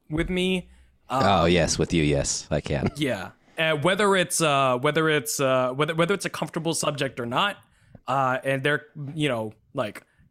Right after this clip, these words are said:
Speaker 1: like, sometimes we'll, we'll, we'll laugh and we'll have a good time, and sometimes it'll be abrasive for a bit, but then in the end, we're always, we're always good. Like, there's never, there's never a time where, like, like, we,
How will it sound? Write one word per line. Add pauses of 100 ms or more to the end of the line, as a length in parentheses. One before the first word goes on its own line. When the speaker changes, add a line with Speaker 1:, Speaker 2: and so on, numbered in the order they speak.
(120)
Speaker 1:
like,
sometimes
we'll,
we'll,
we'll
laugh
and
we'll
have
a
good
time,
and
sometimes
it'll
be
abrasive
for
a
bit,
but
then
in
the
end,
we're
always, (380)
we're
always
good. (180)
Like,
there's
never,
there's
never
a
time (300)
where,
like, (680)
like,
we,